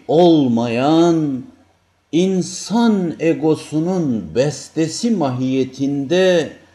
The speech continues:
bir takım hurafeler bulunmaktadır.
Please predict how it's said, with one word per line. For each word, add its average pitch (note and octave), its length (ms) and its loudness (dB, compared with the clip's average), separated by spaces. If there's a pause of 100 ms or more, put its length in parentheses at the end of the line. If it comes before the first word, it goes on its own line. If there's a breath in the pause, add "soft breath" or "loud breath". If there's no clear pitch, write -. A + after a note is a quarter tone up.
(460 soft breath)
bir G3 340 -2
takım E3 760 -2
hurafeler D#3+ 1400 2
bulunmaktadır. D#2+ 1600 -6